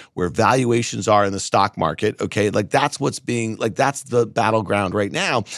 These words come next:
And I guess when I think about it, and I think you and I have talked about this probably in our pods before, is that we still have five or six stocks that all look for, as companies,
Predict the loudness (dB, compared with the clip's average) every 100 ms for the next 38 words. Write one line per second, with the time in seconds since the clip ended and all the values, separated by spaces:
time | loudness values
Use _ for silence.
0 | -14 -2 0 0 0 -4 -4 -2 -2 -2
1 | -6 -4 2 2 2 -2 -4 -6 -6 -4
2 | -4 -2 -4 0 -2 0 -2 -2 -2 -2
3 | -2 0 -2 -4 0 0 0 -6 -4 4
4 | 6 6 2 -10 -18 -6 -2 2 0 0
5 | -4 0 0 2 -2 0 0 0 0 -4
6 | -6 -6 -8 -4 -4 -4 -10 -16 _ _
7 | -4 0 6 6 6 0 2 0 0 -18
8 | _ -4 -2 0 -2 -2 -4 -2 0 0
9 | 0 -2